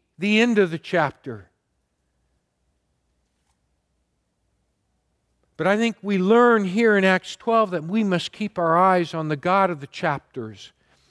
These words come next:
our great God of the great story, the God who authors the story and the plot that has become not just the plot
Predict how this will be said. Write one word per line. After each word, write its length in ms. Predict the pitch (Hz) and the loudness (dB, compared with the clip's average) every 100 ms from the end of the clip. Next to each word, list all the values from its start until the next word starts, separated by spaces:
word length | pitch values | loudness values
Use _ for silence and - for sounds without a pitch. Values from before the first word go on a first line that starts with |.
| _ | _
our 140 | - 156 | -8 -6
great 380 | 143 190 151 147 | -2 0 0 0
God 400 | 190 185 156 143 | 2 2 2 -2
of 120 | 123 | -6
the 80 | 147 | -12
great 400 | - 170 170 - | -4 -2 -2 -4
story, 760 | - - - 180 175 139 117 113 _ _ _ | -14 -8 -4 -2 -2 -4 -8 -18 _ _ _
the 80 | 160 | -2
God 260 | 170 196 185 | 2 2 2
who 180 | 196 - - | -4 -8 -4
authors 800 | 165 196 214 - 147 120 110 - | 0 0 0 -4 -4 -6 -8 -10
the 80 | - | -10
story 680 | 139 - - 156 143 120 113 | -10 -8 -4 -2 0 -2 -6
and 200 | 147 160 | -4 -2
the 60 | 165 | -4
plot 680 | - 208 208 185 135 _ _ _ _ _ _ _ _ - | -4 0 4 2 0 _ _ _ _ _ _ _ _ -6
that 120 | 190 | -4
has 240 | 180 190 156 | 0 -2 -2
become 480 | 185 - 202 190 | -10 -6 -2 -2
not 240 | 185 214 190 | 2 2 2
just 320 | 180 226 - | -2 -4 -4
the 80 | 202 | -8
plot 420 | - 214 202 185 | -2 0 2 0